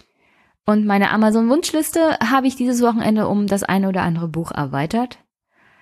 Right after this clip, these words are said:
beziehungsweise die eine oder andere Technik. Wer weiß, wann sie mal zum Einsatz kommt, aber besser haben als nicht haben. Und die nächsten Wochen werden auch in diesem Podcast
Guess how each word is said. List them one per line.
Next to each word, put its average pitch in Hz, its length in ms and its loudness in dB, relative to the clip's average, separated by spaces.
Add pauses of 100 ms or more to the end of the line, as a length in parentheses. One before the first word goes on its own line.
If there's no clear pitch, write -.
(300)
beziehungsweise 196 600 0
die 185 60 4
eine 175 160 0
oder 165 140 -2
andere 147 220 -4
Technik. - 460 -14 (120)
Wer 170 180 0
weiß, 202 240 0
wann 190 140 2
sie 175 100 -2
mal 147 180 -2
zum 160 180 -8
Einsatz 214 440 2
kommt, 202 240 -6
aber 165 360 -4 (380)
besser 262 260 2
haben 202 240 0
als 170 220 -2
nicht 202 300 -2
haben. 165 260 0 (1400)
Und 196 180 0
die 208 60 2
nächsten 202 360 0
Wochen 196 400 0 (2000)
werden 190 320 2
auch 175 140 0
in 180 60 2
diesem 175 220 2
Podcast 156 840 -6